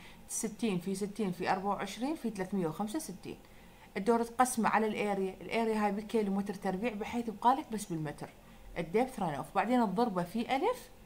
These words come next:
يتحول للملم. تمام؟ يعني تحويلات اعتيادية، يعني ماكو شيء انه انت تلقى الدبث عمق الجريان السطحي جاهز، ماكو هيك شيء.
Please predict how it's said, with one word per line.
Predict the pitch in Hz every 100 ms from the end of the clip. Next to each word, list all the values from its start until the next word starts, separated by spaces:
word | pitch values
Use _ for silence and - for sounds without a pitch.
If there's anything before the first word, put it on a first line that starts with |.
| - - - -
يتحول | 196 185 220 254 440 359
للملم. | 220 175 147 143 120 - - -
تمام؟ | 190 214 285
يعني | 214 196
تحويلات | 202 202 202 254 294
اعتيادية، | 302 - 190 165 160 151 156
يعني | 185
ماكو | 226 269 247
شيء | - 233
انه | 226 214
انت | 214 214
تلقى | 208 196 190
الدبث | 170 185 202 190 - - - - -
عمق | 202 202 208
الجريان | 175 208 202 196 190
السطحي | 190 196 - 196
جاهز، | 185 180 180 170 - 196
ماكو | 233 233
هيك | 233 196 185
شيء. | - 180